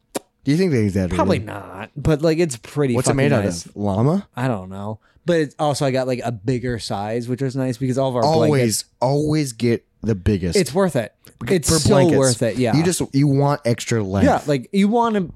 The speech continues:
Speaker 2: be swimming in it.
Speaker 1: Yeah.
Speaker 2: Well, I got
Speaker 1: Same
Speaker 2: her
Speaker 1: with sweatshirts.
Speaker 2: Yeah.
Speaker 1: I always go extra large.
Speaker 2: For all sweatshirts?
Speaker 1: Yeah.
Speaker 2: Jesus.
Speaker 1: Sometimes I have been thinking a double X. I haven't done it yet, but I think that would be
Speaker 2: That'd be
Speaker 1: like,
Speaker 2: so
Speaker 1: if you get a
Speaker 2: big.
Speaker 1: cozy,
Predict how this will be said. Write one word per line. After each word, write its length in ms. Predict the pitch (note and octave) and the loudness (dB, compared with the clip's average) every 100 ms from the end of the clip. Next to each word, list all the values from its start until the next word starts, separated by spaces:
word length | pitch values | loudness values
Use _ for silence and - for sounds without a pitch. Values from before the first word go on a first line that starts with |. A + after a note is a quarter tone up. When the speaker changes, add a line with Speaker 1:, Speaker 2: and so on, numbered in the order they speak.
| - - E3 | -18 -14 -8
Speaker 2:
be 100 | C3+ | -6
swimming 400 | - D3 B2 A2 | -2 0 0 -4
in 140 | G2+ | -6
it. 140 | G2 - | -8 -4
Speaker 1:
Yeah. 200 | F#2 E2 - | -2 -2 -2
Speaker 2:
Well, 240 | C#3+ C#3 - | -2 -2 -2
I 80 | |
got 140 | C#3+ C#3 | 0 2
Speaker 1:
Same 60 | G3+ | 2
Speaker 2:
her 60 | |
Speaker 1:
with 100 | F#3+ | 2
sweatshirts. 540 | C#3+ F3 - - - - - | 0 0 -2 -4 -8 -12 -2
Speaker 2:
Yeah. 200 | E3+ F#3 _ _ _ _ - | 0 0 _ _ _ _ -4
Speaker 1:
I 120 | B2 | 0
always 240 | C3 C#3+ A2+ | 2 2 2
go 140 | A2+ | 0
extra 580 | F#2+ A2+ - C3+ C#3+ - | 0 -2 -2 0 0 -2
large. 540 | - G2+ E2+ - - - - C3 - | -4 -2 -2 -8 -16 -20 -8 -8 -8
Speaker 2:
For 240 | - B2+ | -6 -6
all 220 | G2+ G2+ B2 | -4 -4 -4
sweatshirts? 600 | - A2+ - E3+ F#3 - | -2 -2 0 -4 -4 -2
Speaker 1:
Yeah. 200 | G2 - | -2 -2
Speaker 2:
Jesus. 440 | - D3 A2+ - - | -4 -4 -4 -12 -6
Speaker 1:
Sometimes 540 | - E3 G#3 A3+ G3+ - _ - | -2 0 0 0 -2 -6 _ -6
I 80 | C3 | 0
have 160 | B2+ D3+ | 2 2
been 120 | D3 | 0
thinking 360 | D#3+ E3+ G3 - _ _ _ _ _ - | 2 2 0 -4 _ _ _ _ _ -12
a 40 | - | -2
double 320 | A2+ G#2+ E2+ | 0 -2 -8
X. 320 | - - - _ _ _ - | -14 -20 -20 _ _ _ -4
I 80 | B2 | 0
haven't 300 | C#3+ E3+ A#2+ | 0 -2 0
done 160 | C#3 | 2
it 40 | E3+ | 2
yet, 200 | G#3 - | 2 0
but 80 | G#2+ | -2
I 80 | G2+ | 0
think 240 | - A2+ | -2 -2
that 140 | G#2+ | 0
would 120 | F#2+ E2+ | 0 -2
be 80 | - | -6
Speaker 2:
That'd 120 | C#3+ | -4
be 60 | |
Speaker 1:
like, 200 | B2 D3+ | -2 0
Speaker 2:
so 120 | C#3+ A2+ | 2 2
Speaker 1:
if 60 | |
you 80 | F3+ | 2
get 80 | G#3 | 2
a 60 | F#3 | 0
Speaker 2:
big. 80 | - | 0
Speaker 1:
cozy, 600 | - G#2+ A#2 D3+ F3+ | 0 2 2 0 -4